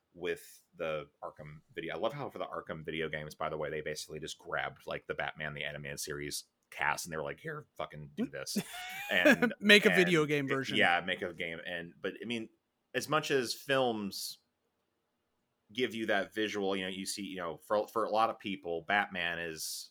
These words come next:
Speaker 1: you know, Michael Keaton, or Batman is Christian Bale. And yes, like,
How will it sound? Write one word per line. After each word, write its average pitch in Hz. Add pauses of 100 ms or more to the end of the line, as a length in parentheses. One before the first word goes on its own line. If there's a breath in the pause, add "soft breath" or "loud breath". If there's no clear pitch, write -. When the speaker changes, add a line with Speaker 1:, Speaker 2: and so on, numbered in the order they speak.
(140)
Speaker 1:
you 87
know, 76
Michael 82
Keaton, - (160)
or 78
Batman 82
is 78
Christian 82
Bale. 78 (380 soft breath)
And 101
yes, 117
like, 85